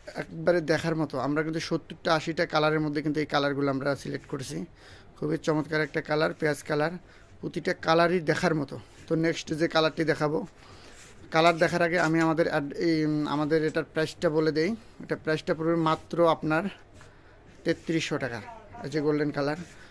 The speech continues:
গোল্ডেন বা কফি যে যাই বলি না কেন, এ-, এটা গোল্ডেন কালার হবে। খুবই চমৎকার কালার। তেত্রিশশো টাকার মধ্যে কিন্তু আপনারা এই দুবাই জুম কাপড়ের বোরকাগুলো পেয়ে যাচ্ছেন আপনারা।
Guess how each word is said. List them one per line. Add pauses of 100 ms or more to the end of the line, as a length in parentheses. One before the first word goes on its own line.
(420)
গোল্ডেন
বা
কফি
যে
যাই
বলি
না
কেন,
এ-, (220)
এটা
গোল্ডেন
কালার
হবে। (1160)
খুবই
চমৎকার
কালার।
তেত্রিশশো
টাকার
মধ্যে
কিন্তু
আপনারা
এই
দুবাই
জুম
কাপড়ের
বোরকাগুলো
পেয়ে
যাচ্ছেন
আপনারা।